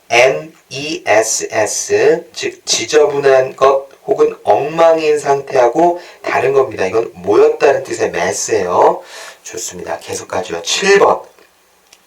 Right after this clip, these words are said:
Susan will blank, blank, blank all of you tomorrow. 수잔은 내일 여러분 모두에게 인사를 할 것이다. 우리 say hello to 배웠습니다. Say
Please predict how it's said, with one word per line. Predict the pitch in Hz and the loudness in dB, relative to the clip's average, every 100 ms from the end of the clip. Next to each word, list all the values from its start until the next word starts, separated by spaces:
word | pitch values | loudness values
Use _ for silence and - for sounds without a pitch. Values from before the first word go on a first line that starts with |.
| _ _ _ - - - - - - | _ _ _ -20 -20 -20 -20 -20 -10
Susan | - 156 147 165 151 120 | -6 -4 0 2 2 2
will | 110 120 | 2 2
blank, | 117 113 120 135 135 - - | 2 4 6 4 2 -4 -6
blank, | 110 104 101 - | -2 0 -2 -6
blank | 90 87 101 - - | -6 -6 -6 -12 -4
all | 104 127 139 151 156 - | 2 6 6 4 0 0
of | 113 113 | 0 0
you | 110 98 117 95 - | -8 -6 -6 -6 -10
tomorrow. | - 113 123 113 85 80 - - - - - - _ _ | -10 2 4 4 2 -2 -10 -20 -20 -20 -20 -20 _ _
수잔은 | - 160 156 151 147 139 | -8 0 2 4 4 4
내일 | 117 117 120 | 4 4 4
여러분 | 104 101 98 98 - _ | 4 4 2 -2 -12 _
모두에게 | - 98 123 175 170 151 - - | -6 -2 -2 0 0 2 0 -2
인사를 | 107 123 131 139 135 135 131 | -8 -10 -2 2 4 4 2
할 | 139 135 | 0 2
것이다. | 123 120 - 101 90 | 0 0 0 0 0
우리 | 87 107 | -4 -6
say | 117 - 156 165 165 | -6 0 2 2 2
hello | 165 165 160 160 | 4 4 4 2
to | - 147 120 - | -4 -4 -2 -4
배웠습니다. | 87 - - 95 82 | -10 -10 -14 -16 -16
Say | - - - - - 120 156 170 | -14 -12 -8 -6 -4 -6 -8 -10